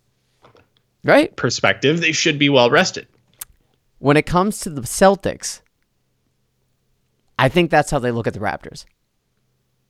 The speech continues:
Speaker 1: They're saying, "We should win this game, but we might not, because this team plays us hard every time." I'm going four straight.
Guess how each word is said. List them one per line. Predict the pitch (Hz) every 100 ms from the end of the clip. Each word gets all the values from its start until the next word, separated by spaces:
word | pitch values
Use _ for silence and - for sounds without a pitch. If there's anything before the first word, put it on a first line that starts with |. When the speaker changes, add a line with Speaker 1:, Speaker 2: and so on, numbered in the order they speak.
| _ _ _ _ _ _ _
Speaker 1:
They're | - 151
saying, | - 139 117
"We | 151
should | 208 - 277 285
win | 240 202
this | 185
game, | - 214 156 - - - _ _ _ _ _ _ _ _ _ _ _ _ _ _ _ -
but | 123
we | 117
might | 110 156
not, | 147 - - _ _ _ _ _ _ _ _ _ _ _
because | - 123 113
this | 117 120
team | - 139
plays | 123 127 113
us | 117
hard | - - 110 110 - - _ _ _ _ _ -
every | 107 107
time." | - 104 - - _ _ _ _ _ _ _ -
I'm | 127
going | 143 135
four | 107 113 95
straight. | - 87